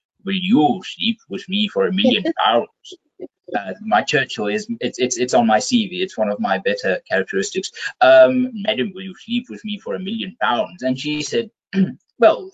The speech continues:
um, I'll have to, yes, yes, yes, Mister Churchill, I think so." And then a bit later, um, just loud enough for fellow guests to hear, he said, "Madam, will you sleep with me for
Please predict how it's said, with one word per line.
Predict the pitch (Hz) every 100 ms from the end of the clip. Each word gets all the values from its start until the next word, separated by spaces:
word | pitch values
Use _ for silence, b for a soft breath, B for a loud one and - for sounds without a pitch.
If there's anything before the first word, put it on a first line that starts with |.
| 120
um, | - 120
I'll | 123 123
have | - -
to, | 160 151 - -
yes, | 302 - - -
yes, | 320 262 - -
yes, | 285 -
Mister | 120 - -
Churchill, | 110 -
I | 135
think | 139
so." | 135 - B B B
And | 226
then | 220
a | 190
bit | 165 147
later, | 131 127 123 110 - -
um, | 107 101 98 90 85 _
just | 127 -
loud | 110 110
enough | 104 101 -
for | 104 92
fellow | 120 104
guests | 92 95 - _ -
to | - 101
hear, | 131 135 85 82
he | 101
said, | 101 85
"Madam, | 101 127 156 101
will | 90
you | 92 87 -
sleep | 123 127
with | -
me | 196 -
for | -